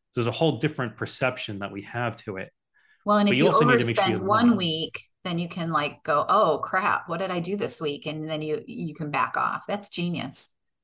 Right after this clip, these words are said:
Speaker 2: Yeah, I don't remember you saying that before. I love that you said this just now.
Speaker 1: <laughs>
Speaker 2: I'm like, "Ooh, I should try that."
Speaker 1: You should.
Speaker 2: It keeps
Speaker 1: I think
Speaker 2: you from
Speaker 1: everyone
Speaker 2: being
Speaker 1: should do it.
Speaker 2: surprised at the end of the month, right? When you're like, "Oh, how did I spend so much money this month?"
Speaker 1: Right.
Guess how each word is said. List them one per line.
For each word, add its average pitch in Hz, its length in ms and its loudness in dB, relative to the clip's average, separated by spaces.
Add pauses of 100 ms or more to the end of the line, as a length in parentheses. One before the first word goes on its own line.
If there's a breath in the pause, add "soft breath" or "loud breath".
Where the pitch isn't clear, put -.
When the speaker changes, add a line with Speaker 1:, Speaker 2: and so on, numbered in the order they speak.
(100)
Speaker 2:
Yeah, 170 380 2
I 190 80 0
don't 233 140 4
remember 202 280 2
you 175 120 -2
saying 190 260 -4
that 160 160 -4
before. 156 380 -2
I 151 60 -4
love 165 240 -2
that 160 120 -6
you 151 80 -8
said 165 260 -4
this - 220 -6
just - 240 -2
now. 127 260 0
Speaker 1:
<laughs> - 480 -4
Speaker 2:
I'm 180 80 0
like, 170 220 2
"Ooh, 277 140 2
I 202 120 4
should 240 220 -2
try 170 320 -2
that." - 380 -6 (600)
Speaker 1:
You 143 100 4
should. 196 320 4 (100)
Speaker 2:
It - 80 -16
keeps 269 100 -2
Speaker 1:
I 240 40 4
think 226 160 4
Speaker 2:
you - 20 -10
from 143 80 2
Speaker 1:
everyone 185 220 6
Speaker 2:
being 143 100 6
Speaker 1:
should - 220 -2
do - 60 -4
it. - 20 2
Speaker 2:
surprised 220 320 4
at 202 100 0
the - 120 0
end 185 140 -2
of 180 60 0
the 165 80 -2
month, 185 380 0
right? 151 260 -2
When 170 140 -4
you're 160 100 -2
like, 156 180 0
"Oh, 214 180 4
how 214 140 2
did 254 140 -4
I 247 80 -2
spend 220 260 -2
so 214 120 -2
much 190 200 -6
money 208 220 0
this - 240 -4
month?" - 260 -8 (840)
Speaker 1:
Right. 170 320 2